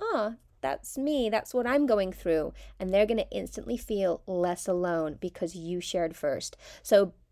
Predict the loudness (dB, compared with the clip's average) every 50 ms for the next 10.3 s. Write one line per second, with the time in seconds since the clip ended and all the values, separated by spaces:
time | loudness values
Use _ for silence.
0 | _ -8 -2 2 2 2 2 2 0 -2 0 0 0 2 4 4 6 6 6 6
1 | 4 2 -2 -10 -4 2 2 2 2 2 2 0 2 4 4 2 4 2 0 0
2 | 0 0 0 2 2 4 4 6 6 6 4 2 0 -4 -10 -14 -20 -20 -20 -20
3 | _ -6 -4 -2 0 0 2 2 2 0 0 -2 -6 -6 -6 -4 -2 0 0 0
4 | 0 0 0 0 -2 -2 -2 -4 -4 -4 -4 -4 -4 -6 -6 -4 -4 -4 -2 -2
5 | -2 -4 -4 -4 -6 -6 -6 -8 -10 -14 -20 -20 -12 -6 -4 -4 -2 -2 -4 -4
6 | 2 6 6 8 10 10 8 8 6 2 2 4 4 4 4 2 2 2 2 2
7 | 2 2 -2 -4 -8 -16 -20 -20 -20 -20 -20 -20 -20 -20 -20 -20 -8 0 2 4
8 | 4 4 4 4 4 4 4 4 6 6 4 4 2 -2 -6 -2 2 2 2 2
9 | 2 0 0 2 2 2 2 4 2 0 2 2 2 2 2 2 2 0 0 0
10 | 0 2 2 0 -2 -4